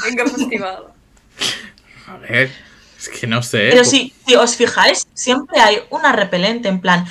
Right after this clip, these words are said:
Speaker 3: pensad que en Código Lyoko también había una de repelente,
Speaker 2: Sí.
Speaker 3: que se liaba con todos los chicos, por cierto.
Speaker 2: Sí.
Speaker 3: Qué suertuda ella.
Speaker 2: Pues más o menos igual que esta.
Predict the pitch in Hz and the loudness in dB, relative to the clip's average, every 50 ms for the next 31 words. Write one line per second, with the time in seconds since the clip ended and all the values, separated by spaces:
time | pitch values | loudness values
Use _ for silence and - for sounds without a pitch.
0 | - - - - 220 208 214 - 220 202 190 - - 294 302 - - 226 220 214 | -12 -14 -4 -2 -2 0 0 2 2 2 2 4 4 4 4 4 2 0 0 0
1 | 190 180 202 196 196 208 214 240 269 262 240 214 190 175 175 175 254 294 285 320 | 2 2 2 4 4 4 4 6 6 6 6 4 4 4 4 4 2 2 4 4
2 | 254 214 202 190 196 233 254 247 247 240 208 185 170 175 220 285 294 214 175 165 | 2 2 2 4 4 4 4 4 4 4 4 2 2 2 0 0 0 0 0 0
3 | 165 160 165 175 175 175 165 160 151 156 160 151 - 156 151 151 151 151 143 131 | 0 -2 -2 -4 -4 -4 -4 -4 -4 -6 -6 -4 -2 2 4 6 6 8 8 8
4 | 123 135 151 - - 226 220 208 202 214 277 330 415 381 320 269 247 214 196 190 | 8 8 8 8 8 8 8 8 8 8 8 6 6 4 4 6 6 8 8 6
5 | 190 - - - 330 370 359 - 233 190 170 160 156 - - _ _ - 208 202 | 6 6 0 2 2 0 2 4 4 4 4 4 -2 -6 -8 _ _ 4 4 4
6 | 202 - - 226 294 370 359 - - 220 180 170 156 160 185 - - - - 226 | 4 2 2 2 2 2 2 0 0 0 2 2 0 -2 -4 -10 -12 -8 -2 4
7 | 220 220 226 - 269 247 254 247 - - 262 302 277 220 190 185 196 233 294 277 | 4 4 6 6 4 4 4 2 -2 -2 0 2 4 4 4 4 2 2 0 0
8 | 214 180 - - - 196 - - 139 123 117 131 127 127 123 147 131 131 127 127 | -2 -4 -6 -6 -6 -8 -2 0 0 0 2 2 2 2 4 2 2 4 2 2
9 | 135 143 139 170 165 175 160 135 - 123 113 - - | 2 2 2 4 4 4 4 4 4 2 2 2 -2